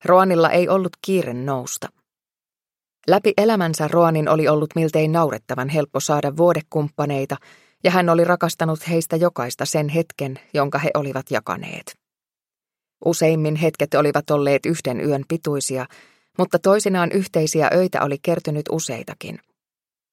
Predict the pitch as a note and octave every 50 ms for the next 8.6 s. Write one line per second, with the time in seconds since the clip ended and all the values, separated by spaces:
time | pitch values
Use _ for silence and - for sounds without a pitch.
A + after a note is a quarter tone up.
0 | _ _ _ _ - - A3 G3+ F3+ D#3 C#3+ C#3+ C3+ C3+ - E3+ E3 E3 D#3+ E3+
1 | F#3 F#3 - - C#3+ C#3 C#3 C#3+ D3+ E3+ E3+ D#3 D3 C#3 - - C#3+ - E3+ F3
2 | - - A2+ G#2+ A2 A2 - - C#3 - _ _ - - - - - - - -
3 | - - - - - _ _ _ _ _ - E3 D#3+ - - - - D#3+ E3 D#3+
4 | - E3+ F3 D#3+ - - - D#3+ D#3 D3+ - E3 E3+ E3 E3 - - E3 - -
5 | - E3 D#3+ D#3 D#3 D3+ D3 - D#3+ E3 E3+ F3+ F3 F3 E3 D#3+ D#3 D3+ C#3+ A#2+
6 | A#2+ - - B2 B2+ C3+ D3 D3 D3 - D3+ D3+ C3+ - - F3+ F3 F3+ F3 C#3
7 | - - - - _ _ _ _ - F3 F3+ E3+ E3 E3 - E3+ F3 F3 F3+ F#3
8 | F#3+ F3+ F3+ F3 E3+ E3+ D#3+ - G3 F#3 F#3+ -